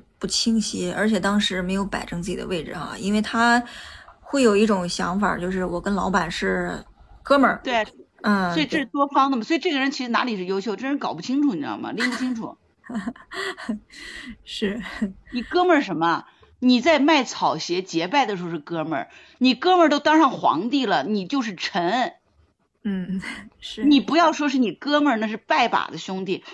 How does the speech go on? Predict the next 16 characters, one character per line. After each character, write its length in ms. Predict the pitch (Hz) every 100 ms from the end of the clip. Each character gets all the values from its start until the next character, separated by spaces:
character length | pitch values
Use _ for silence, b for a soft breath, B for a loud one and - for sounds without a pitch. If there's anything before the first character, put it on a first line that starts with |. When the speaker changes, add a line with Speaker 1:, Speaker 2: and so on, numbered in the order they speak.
| B
Speaker 2:
亲 380 | - - 359 370
兄 300 | 311 269 254
弟 180 | 247 208
当 300 | - 247 247
上 240 | 247 190
了， 140 | 139 - B -
你 240 | 226 262
也 80 | 247
得 140 | 180
跪 200 | 170 220
下 140 | 190 156
去， 300 | 151 165 B B -
得 160 | 165
叫 200 | 156 226
什 120 | 160
么？ 280 | 127 117 76